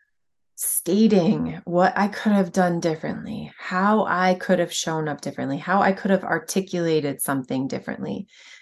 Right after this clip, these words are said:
how I could have explained what I'm looking for in a new and different way. This is a game changer, absolute game changer. And then also state of mind, body, and spirit. When we're going through all of this and we're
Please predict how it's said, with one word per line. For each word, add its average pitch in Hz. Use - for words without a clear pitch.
how 196
I 175
could 180
have 156
explained 190
what 160
I'm 170
looking 170
for 139
in 151
a 151
new 156
and 151
different -
way. 143
This 202
is 208
a 180
game 170
changer, -
absolute 208
game 160
changer. -
And 202
then 208
also 208
state 196
of 190
mind, 185
body, 185
and 165
spirit. 175
When 202
we're 269
going 196
through 202
all 147
of 139
this 143
and 151
we're 156